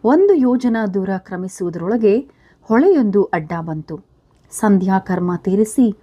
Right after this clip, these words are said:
ಮತ್ತೂ ಮುಂದೆ ಸಾಗಿದ. ಕೈಗೆ ಸಿಕ್ಕಿದ ಹಣ್ಣುಗಳಿಂದ ಕ್ಷುದ್ಬಾಧೆ ತೀರಿಸಿಕೊಂಡು ದಾರಿಯಲ್ಲಿ ಸಿಕ್ಕ ನಿರ್ಜನ ಆಶ್ರಮವೊಂದರಲ್ಲಿ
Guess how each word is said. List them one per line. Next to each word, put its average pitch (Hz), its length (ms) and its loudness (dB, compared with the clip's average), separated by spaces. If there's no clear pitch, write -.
ಮತ್ತೂ 254 400 2
ಮುಂದೆ 208 320 2
ಸಾಗಿದ. 170 440 -8
ಕೈಗೆ 339 360 2
ಸಿಕ್ಕಿದ 247 460 -4
ಹಣ್ಣುಗಳಿಂದ 208 720 0
ಕ್ಷುದ್ಬಾಧೆ 190 760 0
ತೀರಿಸಿಕೊಂಡು 247 920 2
ದಾರಿಯಲ್ಲಿ 220 540 2
ಸಿಕ್ಕ - 340 -4
ನಿರ್ಜನ 220 500 0
ಆಶ್ರಮವೊಂದರಲ್ಲಿ 190 1160 -2